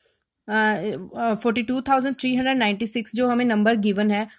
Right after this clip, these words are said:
उसका first of all A part में nearest to ten निकालना है। Now nearest to, अ, B part में nearest to hundred बताना है और C part nearest to thousand। यानी कि सेम नंबर की हमने तीनों, अ, तीन, अ, सी-, सेम इसी नंबर को हमने तीनों के नियरेस्ट निकालना है। तो A part हम सॉल्व करेंगे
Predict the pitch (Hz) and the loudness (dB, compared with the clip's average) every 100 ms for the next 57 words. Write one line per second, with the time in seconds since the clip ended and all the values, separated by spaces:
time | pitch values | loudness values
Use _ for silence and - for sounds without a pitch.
0 | _ 233 - 262 262 247 226 254 262 269 | _ -10 0 0 0 -2 0 -2 0 0
1 | 226 214 220 220 226 254 220 220 220 247 | 2 2 4 2 2 2 2 2 0 0
2 | 214 196 196 226 214 226 247 240 233 226 | 0 0 0 2 2 2 2 2 0 2
3 | 226 220 277 294 - - - 214 202 214 | 0 0 -4 -6 -10 -20 -6 -2 -2 0
4 | 226 214 233 254 240 220 214 254 226 202 | 0 0 0 0 2 0 -2 -2 0 0
5 | 202 202 214 226 233 247 233 - 220 240 | 0 -2 -2 -2 0 -2 -2 -2 0 0
6 | 247 220 196 214 247 240 _ 254 220 185 | 0 0 -2 -2 -4 -8 _ -2 -2 -4
7 | 185 - - _ 226 233 254 262 262 277 | -8 -10 -20 _ -2 0 -2 0 0 2
8 | 269 254 254 277 254 233 254 262 220 233 | 2 2 0 0 0 0 0 0 0 0
9 | 330 - _ - _ - 214 214 247 240 | -4 -8 _ -20 _ -4 0 2 2 0
10 | 233 226 240 214 254 247 240 240 277 269 | 0 -2 -4 -2 0 0 0 -2 0 2
11 | 247 247 269 254 262 262 254 233 247 262 | 2 0 0 0 -2 -2 0 2 2 2
12 | 254 226 226 247 226 226 180 185 214 226 | 2 2 0 0 -2 -4 -4 -6 -4 -2
13 | 226 254 240 262 240 262 233 254 247 247 | 2 2 2 0 0 0 0 0 0 0